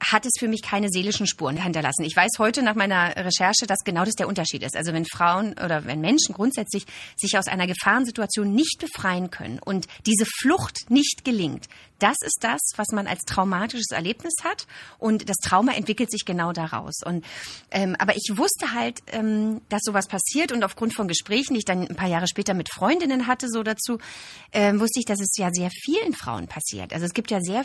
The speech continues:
viele Frauen, die das so in ihrer Vita haben. Manche haben ganz, viel zu viele haben in der, in der Kindheit über längeren Zeitraum Schreckliches erlebt.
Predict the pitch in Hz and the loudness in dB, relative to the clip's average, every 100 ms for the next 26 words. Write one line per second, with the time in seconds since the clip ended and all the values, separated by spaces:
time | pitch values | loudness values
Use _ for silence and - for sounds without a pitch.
0 | - - 240 285 294 285 - - - - | -4 -2 0 2 0 -2 -10 -20 -20 -20
1 | _ - - 185 240 262 220 220 220 202 | _ -8 0 2 4 2 2 0 0 0
2 | 220 214 220 208 202 226 269 220 185 165 | 2 2 2 2 2 2 2 2 4 4
3 | 151 156 175 196 185 175 - - - - | 2 -2 -2 -2 0 -2 -4 -6 -10 -20
4 | - - 277 320 - 220 214 208 185 180 | -8 -2 2 2 2 -2 -2 0 0 -2
5 | 175 175 160 - 170 156 240 277 285 277 | -2 -2 -2 -2 -4 0 0 0 -4 -4
6 | 196 185 180 254 285 - 254 - 254 254 | -6 -2 0 0 -2 0 -2 0 0 0
7 | 247 - 240 233 247 247 - - 196 269 | 2 0 0 -4 -6 -4 -4 -2 -2 -4
8 | - | -8